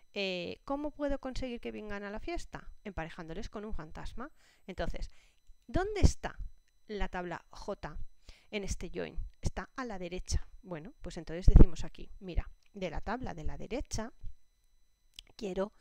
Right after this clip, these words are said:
que vengan todos. Así que el que no venga, le pones un fantasma, ¿vale? Bien, entonces, eh, vamos a ejecutar la consulta y vamos a ver lo que pasa. Ahora aparecen los seis jugadores con su nombre y su nivel,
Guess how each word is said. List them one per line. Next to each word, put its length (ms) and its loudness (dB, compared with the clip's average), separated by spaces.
que 140 0
vengan 320 -2
todos. 460 -10
Así 300 0
que 320 -10
el 100 -2
que 120 -6
no 100 -8
venga, 240 -6
le 100 -2
pones 300 -8
un 80 -12
fantasma, 520 -6
¿vale? 300 0
Bien, 220 0
entonces, 760 8
eh, 760 -4
vamos 300 -2
a 60 -6
ejecutar 360 -6
la 120 -8
consulta 520 -2
y 120 0
vamos 220 -4
a 40 -6
ver 140 -6
lo 80 -4
que 100 -6
pasa. 340 -6
Ahora 320 0
aparecen 540 -4
los 380 -2
seis 340 -4
jugadores 800 -4
con 160 -4
su 160 -8
nombre 280 -4
y 60 -8
su 160 -8
nivel, 420 -6